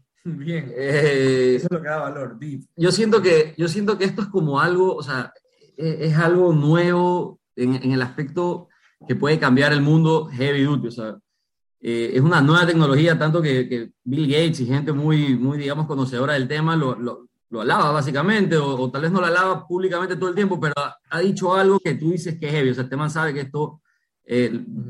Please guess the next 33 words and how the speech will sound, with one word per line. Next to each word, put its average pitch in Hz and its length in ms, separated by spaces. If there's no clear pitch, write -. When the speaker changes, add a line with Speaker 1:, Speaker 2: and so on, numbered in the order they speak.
Speaker 2:
o 107 60
sea, 131 120
va 135 40
a 131 60
cambiar 143 220
el 135 60
mundo. 127 280
Entonces, 143 280
básicamente, 190 920
Bitcoin 185 460
nace 170 300
del 160 100
blockchain, 190 1000
el 127 160
blockchain 160 500
es 151 80
esta 156 160
tecnología 151 600
que 127 120
crea 147 220
Satoshi 147 420
Nakamoto, 143 640
que 135 80
esto 139 120
es 147 60
muy 170 140
importante 160 460
en 160 80
la 131 60
historia. 127 580
Speaker 1:
Dos - 100
mil 139 200
nueve. 117 340